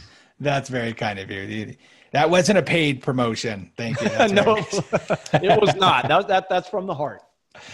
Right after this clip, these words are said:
Speaker 1: Well, the next, uh, actual question comes from that book that I do talk a lot about. Team culture, team performance is the foundation for your business growth. We both are very much like-minded in that space. But what do you see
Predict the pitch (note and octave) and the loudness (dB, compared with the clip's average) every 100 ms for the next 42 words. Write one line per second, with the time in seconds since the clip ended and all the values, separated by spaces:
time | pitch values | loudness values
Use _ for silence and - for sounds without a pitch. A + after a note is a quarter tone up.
0 | - - E3 E3 E3 F3 F#3 - - - | -20 0 2 4 4 4 4 0 -10 -8
1 | - D#3 D#3 D#3+ - D#3 C#3+ D#3+ C#3+ C#3+ | 0 4 4 2 2 0 2 0 0 -2
2 | E3 F#3+ - D3 C3 A#2+ B2+ B2+ C#3 B2+ | 2 2 0 0 0 2 0 0 0 0
3 | - C#3+ D#3+ D3 E3+ E3+ C#3 B2+ C3+ D#3 | 0 0 2 2 2 2 -2 -2 0 2
4 | E3+ D3 C#3 - _ - C3+ B2+ F#3+ - | 2 2 0 -2 _ -6 -6 0 0 2
5 | F3 D#3+ C#3+ C3+ C#3+ D3+ D3 C#3+ C#3 C#3 | -2 -2 -4 -6 0 0 0 -4 -4 -4
6 | C3 E3 F#3+ D#3+ C#3+ D3 C3+ C3+ B2+ B2 | 0 0 2 -2 -4 -6 -6 -4 -6 -4
7 | B2 B2+ B2+ B2+ B2 - - - - F3 | -6 -8 -4 0 0 -2 -18 -18 -2 0
8 | E3 D3+ D3 C#3 C3+ B2+ B2+ D3 C#3+ C#3 | 4 2 2 -2 0 -2 -2 -2 -2 -4
9 | B2+ - A#2 B2 B2 B2+ A#2+ A#2 A2+ - | -8 -10 -6 -4 -4 -4 -6 -6 -8 -8
10 | A#2 A2+ A2 A2 - C#3 C3 A#2 - - | -6 -6 -6 -8 -6 -4 -2 -4 -10 -20
11 | - _ D3 C#3 D#3 A3 B3 A#3+ B3+ C4+ | -20 _ 0 0 4 2 4 -2 -2 0
12 | G3 A#2+ G#2 | -2 -4 -8